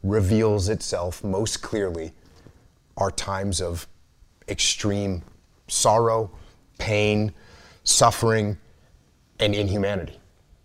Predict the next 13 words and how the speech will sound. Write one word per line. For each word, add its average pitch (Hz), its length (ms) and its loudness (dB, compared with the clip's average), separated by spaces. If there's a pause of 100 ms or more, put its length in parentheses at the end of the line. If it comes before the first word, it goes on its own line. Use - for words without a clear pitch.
(380)
So 113 420 6 (260)
if 107 200 0
you 117 120 8
wanna 156 240 6
see 143 460 6
what 120 260 2
happens 113 540 -2
to 98 180 -4 (120)
human 120 400 2
beings, 110 440 0
how 113 160 0
they 117 120 2
behave, 107 420 0